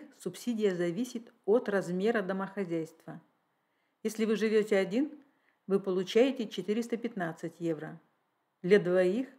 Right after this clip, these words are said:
вы получаете пятьсот сорок евро. А для каждого дополнительного соседа по комнате еще сто евро. Таковы изменения в правах на жилищное пособие Вонгельд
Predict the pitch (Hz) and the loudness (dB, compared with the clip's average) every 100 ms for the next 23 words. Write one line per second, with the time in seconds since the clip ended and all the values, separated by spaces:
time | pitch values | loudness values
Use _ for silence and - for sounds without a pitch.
0 | _ 180 175 175 175 185 180 175 175 180 | _ -4 0 -2 -2 0 0 0 -6 -8
1 | - 180 - 180 170 170 175 165 156 160 | -6 -6 -4 -2 -2 -4 -6 -6 -6 -12
2 | 160 _ _ _ _ _ _ - 175 185 | -16 _ _ _ _ _ _ -6 0 0
3 | 185 190 170 175 175 175 - 175 175 175 | 2 0 0 0 2 0 0 0 0 -4
4 | 170 165 160 160 - 170 185 165 - 156 | -4 -4 -2 -4 -4 -4 -2 -4 -6 -6
5 | - 262 220 - 208 - _ _ _ _ | -2 0 0 -4 -14 -16 _ _ _ _
6 | 233 240 - 180 165 - - 165 160 156 | -6 -4 -4 -2 -2 -4 -6 -4 -2 -2
7 | 156 156 - _ _ _ _ _ _ _ | -4 -10 -18 _ _ _ _ _ _ _
8 | _ - _ _ _ 208 - 202 202 202 | _ -20 _ _ _ -12 0 4 4 2
9 | 196 175 185 185 185 185 175 170 - - | -2 -2 -2 -2 -4 -4 -4 -6 -10 -4
10 | 170 175 180 170 - 165 165 165 160 165 | 0 0 -2 -8 -8 -6 -4 -2 -4 -8
11 | - 151 147 160 - 254 202 165 160 _ | -8 -8 -8 -10 0 0 0 -4 -8 _
12 | _ _ _ _ - 165 202 165 156 143 | _ _ _ _ -6 4 4 4 0 0
13 | 175 208 277 | 0 0 -2